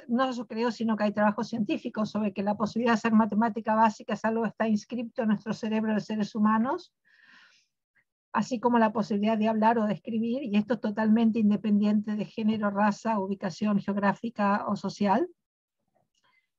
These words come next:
Y es una actividad mucho más, eh, humana y que se desarrolla en interacción con otras personas de lo que la gente en realidad piensa o imagina. Y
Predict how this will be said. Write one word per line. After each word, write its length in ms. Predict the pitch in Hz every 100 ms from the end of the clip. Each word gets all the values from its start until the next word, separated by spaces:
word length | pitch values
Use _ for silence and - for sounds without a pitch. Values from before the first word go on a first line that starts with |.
| _
Y 280 | 240 262 -
es 160 | 240 262
una 160 | 247
actividad 580 | 240 208 226 226 226 240
mucho 340 | 233 220 226
más, 420 | 226 220 214 - _
eh, 220 | 220 208 -
humana 720 | 220 226 247 254 269 277 - _
y 160 | 240 214
que 160 | 240 202
se 140 | 214
desarrolla 500 | 233 208 214 220 226
en 60 | 214
interacción 560 | 202 202 202 - 220
con 180 | 208 202
otras 260 | 208 202 196
personas 540 | 202 160 220 214 202
de 100 | 196
lo 160 | 190 190
que 360 | 196 190 196 - - _ -
la 100 | 208
gente 320 | 156 220 202
en 120 | 202
realidad 600 | 190 185 190 196 208 202 220 226 - _ -
piensa 500 | 240 220 226 208 -
o 120 | 190
imagina. 680 | 190 185 - 233 226 233 330 _ _ _ - _ _ _ _ 254 254 - _ -
Y 480 | 262 277 277 330